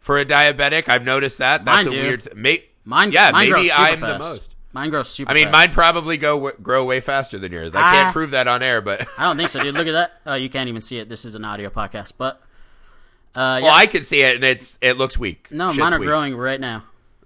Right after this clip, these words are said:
Speaker 1: That's what I mean, though. You don't understand, but I am very attuned to the Warlock. I'm a ponytail away from being the manlier version of this character.
Speaker 2: Yeah.
Speaker 1: And I'm not impressed. I think they picked a bad instrument of Satan.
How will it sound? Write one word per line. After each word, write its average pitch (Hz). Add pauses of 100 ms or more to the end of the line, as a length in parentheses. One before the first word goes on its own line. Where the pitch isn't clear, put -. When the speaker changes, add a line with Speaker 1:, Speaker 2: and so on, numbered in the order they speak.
(340)
Speaker 1:
That's 143
what 190
I 165
mean, 196
though. 131
You 113
don't 160
understand, 139
but 101
I 143
am 147 (160)
very 151
attuned 135
to 117
the 107
Warlock. 104
I'm 151
a 185
ponytail 196
away 147
from 120
being 120
the 110
manlier 120
version 101
of 90
this 92
character. 90 (600)
Speaker 2:
Yeah. 90
Speaker 1:
And 123
I'm 160
not 175
impressed. 196
I 120
think 135
they 170
picked 151
a 135
bad 123
instrument 123
of 104
Satan. 101